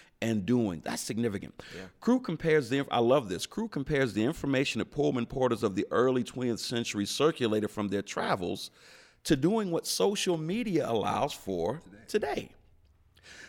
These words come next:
Speaker 1: Because they visited so many places, they were able to bring back recommendations, experiences, and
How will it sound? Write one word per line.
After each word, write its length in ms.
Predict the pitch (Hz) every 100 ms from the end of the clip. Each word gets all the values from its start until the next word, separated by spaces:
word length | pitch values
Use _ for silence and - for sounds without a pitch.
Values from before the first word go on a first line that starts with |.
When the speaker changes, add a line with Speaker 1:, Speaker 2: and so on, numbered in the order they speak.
| -
Speaker 1:
Because 300 | - - 151
they 100 | 123
visited 380 | 131 175 151 135
so 200 | - 202
many 120 | 226
places, 420 | 170 156 131 - 95
they 100 | 104
were 120 | 101
able 200 | 110 107
to 60 |
bring 340 | 92 101 147 156
back 200 | 123 120
recommendations, 1000 | 87 110 - 117 117 117 117 - 98 82 -
experiences, 960 | 104 - - 131 131 113 104 98 95
and 200 | - 98